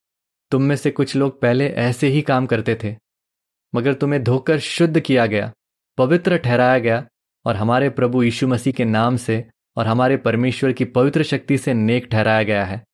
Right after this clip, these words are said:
उसी तरह आज बाइबल का अध्ययन करने के बाद लाखों लोग खुद को बदल पाए हैं। वो ऐसी आदतें छोड़ पाए हैं जिन्हें अपने दम पर छोड़ना उनके लिए बहुत मुश्किल था। इसलिए अगर आप भी कोई बुरी आदत छोड़ने की कोशिश कर रहे हैं,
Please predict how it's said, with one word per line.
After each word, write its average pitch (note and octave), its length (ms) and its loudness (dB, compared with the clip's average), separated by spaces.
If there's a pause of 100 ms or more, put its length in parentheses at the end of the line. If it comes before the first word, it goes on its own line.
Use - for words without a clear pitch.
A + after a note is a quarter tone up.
(1800)
उसी C3 260 0
तरह A#2+ 280 0 (300)
आज B2+ 200 0
बाइबल B2+ 340 0
का D3+ 120 -2
अध्ययन C3 300 0
करने B2+ 260 -2
के C3 100 -2
बाद A2 380 -2
लाखों A#2+ 500 -2
लोग C3+ 300 2
खुद C3 160 -2
को C3 120 -2
बदल A2+ 260 0
पाए G2+ 240 -2
हैं। G#2+ 180 -6 (800)
वो A#2+ 100 4
ऐसी B2 280 0
आदतें C3+ 340 0
छोड़ C#3+ 300 0
पाए A2 220 0
हैं A#2 220 -4 (420)
जिन्हें C#3 260 0
अपने D3+ 240 0
दम C3+ 220 0
पर D3+ 160 -2
छोड़ना C#3+ 420 0
उनके C#3 240 0
लिए D3 140 2
बहुत B2 440 -2
मुश्किल A#2+ 340 0
था। G2+ 240 -6 (920)
इसलिए C#3+ 240 0
अगर C3+ 220 0
आप B2+ 260 0
भी C3+ 320 0
कोई B2+ 240 0
बुरी A#2+ 280 0
आदत C3 320 0
छोड़ने B2 320 0
की A#2+ 120 -6
कोशिश A#2 340 -2
कर C3 200 0
रहे C#3+ 160 0
हैं, A2+ 220 -4